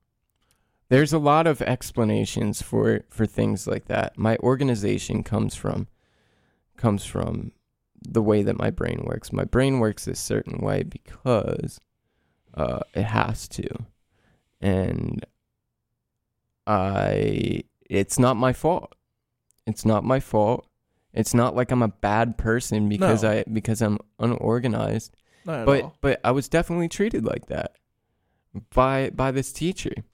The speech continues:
Speaker 1: And, uh, so was my friends. And it wasn't like we were being bad, you know, or, dude, it's hard for me.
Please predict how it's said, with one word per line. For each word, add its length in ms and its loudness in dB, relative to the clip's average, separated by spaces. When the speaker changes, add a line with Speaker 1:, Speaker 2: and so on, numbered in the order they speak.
Speaker 1:
And, 460 2
uh, 420 0
so 240 2
was 160 2
my 160 2
friends. 600 -2
And 140 4
it 40 4
wasn't 320 2
like 180 0
we 160 0
were 100 2
being 280 2
bad, 680 0
you 120 -2
know, 440 -4
or, 320 0
dude, 280 2
it's 160 0
hard 380 2
for 160 -2
me. 260 2